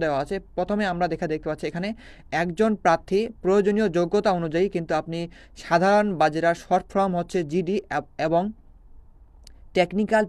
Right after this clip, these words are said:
যে-, যেটা শর্ট ফর্ম হচ্ছে টিটি, এই দুইটি যে কোনোতে আবেদন করতে পারবেন। এবং এখানে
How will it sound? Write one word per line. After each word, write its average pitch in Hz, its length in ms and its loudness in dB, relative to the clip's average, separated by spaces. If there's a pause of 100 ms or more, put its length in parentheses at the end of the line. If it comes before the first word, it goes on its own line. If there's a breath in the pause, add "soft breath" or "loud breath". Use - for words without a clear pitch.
যে-, 185 180 -2 (240)
যেটা 156 200 2 (100)
শর্ট 180 240 -6
ফর্ম 196 220 0
হচ্ছে 185 180 -4 (160)
টিটি, 202 300 -2 (580 soft breath)
এই 180 80 4 (100)
দুইটি 220 260 -2 (120)
যে 185 140 2
কোনোতে 208 240 -2 (140)
আবেদন 175 280 -2 (100)
করতে 196 260 -2
পারবেন। 160 220 0 (440 loud breath)
এবং 165 140 -2 (180)
এখানে 214 260 -2